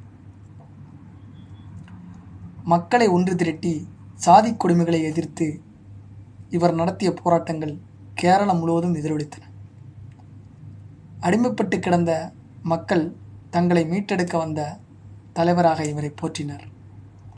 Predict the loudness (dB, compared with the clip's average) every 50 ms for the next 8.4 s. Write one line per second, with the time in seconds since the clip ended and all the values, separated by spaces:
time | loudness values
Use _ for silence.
0 | -20 -20 -20 -20 -20 -20 -20 -20 -20 -20 -20 -20 -20 -20 -18 -8 -2 0 2 2
1 | 2 2 0 2 4 8 8 8 8 6 2 -4 -4 -8 -16 -20 -20 -20 -20 -20
2 | -14 -10 -10 -4 2 6 6 6 8 6 2 2 2 0 0 0 -2 -2 0 0
3 | -2 -2 -2 -4 -6 -8 -12 -20 -20 -20 -20 -20 -8 0 0 2 2 2 -2 -2
4 | -2 -2 -2 0 -2 -2 0 0 0 0 0 -2 -4 -6 -8 -8 -10 -8 -10 -12
5 | -16 -18 -20 -20 -20 -20 -20 -20 -20 -20 -20 -20 -20 -20 -20 -20 -10 -2 2 2
6 | 2 2 2 -2 -2 -2 -4 -4 -4 0 0 2 4 4 4 4 4 0 -6 -6
7 | -6 -8 -10 -12 -18 -20 -20 -20 -20 -20 -20 -20 -20 -20 -18 -12 -8 -4 -4 -2
8 | -2 -4 -6 -8 -10 -12 -14